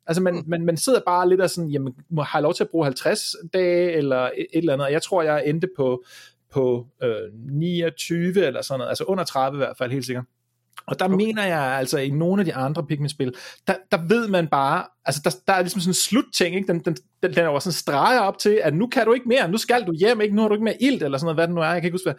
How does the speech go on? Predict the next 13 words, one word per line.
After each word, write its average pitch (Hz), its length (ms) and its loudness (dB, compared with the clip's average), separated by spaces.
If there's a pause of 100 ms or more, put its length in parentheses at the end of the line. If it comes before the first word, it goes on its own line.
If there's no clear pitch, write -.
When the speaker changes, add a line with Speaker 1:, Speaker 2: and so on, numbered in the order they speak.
(180)
Speaker 1:
hvad - 80 -8
sammenhængen 165 420 0
er. 160 40 -4 (380)
Og 185 80 -6
det 240 80 2
synes 247 160 -2
jeg, 247 80 6
der 214 60 0
mangler 180 300 2
lidt 170 160 2
her. 160 260 0 (280)
Al-, 165 240 4
altså, 165 240 -2